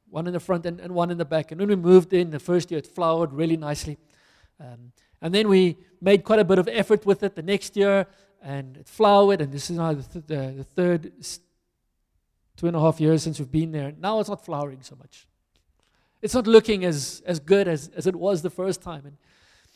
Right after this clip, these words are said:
you know those roses, if you just bear with me for a moment, if, there's nothing that they can do to make themselves flower more. That rose bush in the garden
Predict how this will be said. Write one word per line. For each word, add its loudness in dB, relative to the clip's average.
you -14
know 2
those 4
roses, 2
if -6
you -4
just -4
bear 2
with -2
me -12
for -10
a -6
moment, -10
if, -20
there's -2
nothing 2
that -2
they 0
can -8
do 4
to -14
make -8
themselves -10
flower -12
more. -20
That 0
rose 4
bush -8
in -2
the -6
garden -12